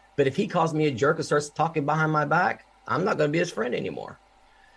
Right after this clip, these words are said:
That's conditional love, but agape is unconditional. Now,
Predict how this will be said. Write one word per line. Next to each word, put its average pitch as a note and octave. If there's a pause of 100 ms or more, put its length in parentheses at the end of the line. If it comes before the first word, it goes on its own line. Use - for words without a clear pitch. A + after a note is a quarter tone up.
(300)
That's E3
conditional C#3
love, C#3
but A2+
agape C3
is G#2+
unconditional. A2+ (580)
Now, D3